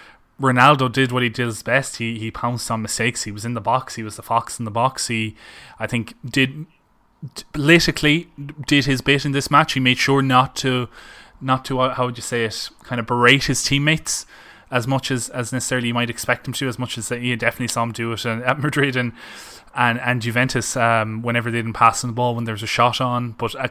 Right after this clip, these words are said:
on a couple of occasions, there was a, there was times where United were already playing to his fiddle and, and giving the ball at every occasion. And while that worked against, say, against Newcastle, it might work in other games. Um,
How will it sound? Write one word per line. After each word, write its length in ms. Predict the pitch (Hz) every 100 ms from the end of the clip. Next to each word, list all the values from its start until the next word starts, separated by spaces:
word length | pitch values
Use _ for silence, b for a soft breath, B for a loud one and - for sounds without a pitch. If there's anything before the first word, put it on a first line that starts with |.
| -
on 140 | 120
a 40 | 113
couple 220 | - 120
of 80 | 113
occasions, 400 | 120 120 117 113
there 100 | 113
was 260 | 117 113
a, 260 | 117 110 120
there 100 | 123
was 200 | 113 113
times 260 | 123 117 107
where 140 | 117
United 420 | 117 120 117 117
were 140 | 117 117
already 300 | 113 120 113
playing 300 | - 113 117
to 80 | 110
his 160 | 110
fiddle 260 | - 117 117
and, 140 | 110 B B B B
and 120 | 120
giving 360 | 113 135 120 120
the 60 | 110
ball 240 | 120 120
at 80 | 113
every 220 | 113 117
occasion. 520 | 113 117 123 127 135
And 260 | 117 113 - - B B B B B -
while 120 | 120
that 180 | 131 123
worked 300 | 123 127 -
against, 260 | 127 113 -
say, 100 | 120
against 240 | 120 117
Newcastle, 420 | 120 123 120 -
it 20 | 113
might 200 | 113 107
work 360 | 117 - -
in 160 | - 113
other 180 | 117 120
games. 460 | 117 110 107 -
Um, 500 | - 107 107 107 104